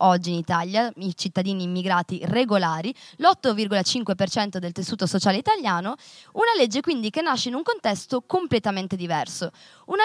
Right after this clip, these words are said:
legge che nasce in un contesto in cui si vuole tutelare l'identità italiana, cercando quindi di mantenere saldo il legame con la discendenza per tutti quegli italiani che sono emigrati all'estero e che tuttora continuano ad emigrare,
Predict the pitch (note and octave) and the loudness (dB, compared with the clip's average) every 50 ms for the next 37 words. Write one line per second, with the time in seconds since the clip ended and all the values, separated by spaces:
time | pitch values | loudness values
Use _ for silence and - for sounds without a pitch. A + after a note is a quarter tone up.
0 | A#4 A#4+ A#4 - - A4 A#4 A#4 - - E4 D4 B3+ C4+ E4 F4+ E4 - - B3 | 2 2 -2 -2 0 0 0 0 0 0 0 0 2 2 2 2 2 2 -2 -4
1 | A3+ A3 B3+ - F#4 A4 G4+ - C4+ B3 B3 - - - F#4 F#4 - F4 F#4 F4+ | -4 -6 -4 -4 -6 -2 0 2 2 2 2 0 -4 -4 -4 -4 -4 -6 -6 -2
2 | F#4+ F4 D4+ - D4+ D4+ C4 C4+ A#3+ G#3+ G#3 G3+ - - A4+ C5+ - - D4 A#3+ | -2 -2 -2 0 -2 2 4 4 4 4 2 -2 -2 -4 -6 -2 0 2 2 4
3 | G#3+ G3+ F#3 F3 F3+ F3 F3+ F3+ F#3+ F3+ G3 G3 G3 - A#3 G#3+ - G#3+ F#3+ F#3 | 6 4 6 4 2 0 0 -2 -2 0 0 -2 -2 -4 -6 -4 0 2 0 0
4 | - F#3+ F#3+ - G3 F#3+ F#3+ G3+ G#3 F#3+ E3+ D#3+ E3 F3+ G3 - - - - _ | 0 -4 -2 0 0 0 2 2 0 0 0 0 -2 -4 -4 -6 -8 -18 -14 _
5 | - C#4 C4+ - D#4 D#4 D4 B3+ E4 - - D#4 D4 B3 G3+ G3 A3 A#3 D#4+ A#4 | 0 0 0 2 2 2 2 2 -2 -2 -2 -2 -2 -4 -4 -4 -4 0 0 -2
6 | C5+ B4 - F#4 D#4 C#4+ B3+ A3+ G#3 F#3 - - A3+ G3+ F#3+ F#3+ F3+ F3+ F3+ F#3 | 0 0 -2 -2 0 0 0 0 -2 -2 -2 0 0 0 0 -2 -4 -4 -2 -2
7 | F#3 F#3+ G3+ F#3 F#3 F#3 E3+ - F3+ E3+ E3+ F3 F#3 F3 - - G3+ F#3+ F#3+ G3 | 0 0 0 0 0 -4 -6 -6 -4 -4 -4 -4 -4 -4 -2 -2 -2 -2 -2 -2
8 | F#3+ F3 F3 E3+ - F3 - - F3 - A#3+ A#3 - - G3 E3 F3+ F3 F3+ F3+ | -2 -4 -4 -6 -8 -8 -8 -8 -8 -6 -8 -8 -6 -8 -6 -4 -4 -6 -6 -4
9 | - F#3+ F#3 G3+ G#3 F#3+ F3+ E3+ E3+ E3 - - - - _ - A3+ - - - | -4 -4 -2 0 0 0 0 -2 -6 -10 -12 -18 -20 -10 _ -2 -2 -2 -2 -4
10 | E4+ E4+ C4+ G#3+ G#3 F#3+ F#3 F#3+ F3+ - - F3+ F3 G3+ A3 A#3+ A#3 - F3+ D#3+ | -4 -2 -2 -2 -2 0 0 0 0 0 -2 -4 0 0 0 0 0 -2 -8 -10
11 | E3 - D#3+ - - E3+ - - - F4 - G#3+ F3 - G3 F3+ - G3+ F#3 E3 | -8 -8 -10 -8 -8 -10 -8 -6 -6 0 0 0 0 0 -2 -4 -4 -4 -4 -4
12 | E3 E3 F3 G#3+ A3 G#3+ F3 E3 D#3+ F3+ G3+ | -4 -4 -4 -4 -2 0 0 0 0 -2 -6